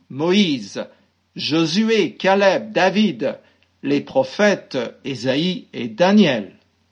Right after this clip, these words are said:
Dans le Nouveau Testament, les apôtres Paul, Pierre et Jean, les disciples Épaphras, Timothée et Jude, et même Jésus,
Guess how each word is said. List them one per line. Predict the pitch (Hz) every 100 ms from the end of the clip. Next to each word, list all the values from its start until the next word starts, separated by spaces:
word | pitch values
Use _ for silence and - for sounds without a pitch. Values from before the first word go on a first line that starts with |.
| _ _ _ -
Dans | 185
le | 214
Nouveau | 269 277
Testament, | 185 156 - 214 254 262 214 - _ _
les | 202 226 175
apôtres | 156 240 233 226 147
Paul, | 110 _ 226 214 151 120 117 107
Pierre | - 190 196 147 117 113 _ 165
et | 180
Jean, | 160 262 190 127
les | 120 123
disciples | 110 139 - 202 143 - 131 120 - _
Épaphras, | 143 139 208 208 - - 254 156 120 - - 120 110
Timothée | - 151 175 214 - 254 180 135 107 _
et | 165
Jude, | 196 196 269 208 135 123 110 _ _ _ _
et | 190
même | 220 269 214
Jésus, | 143 147 190 277 -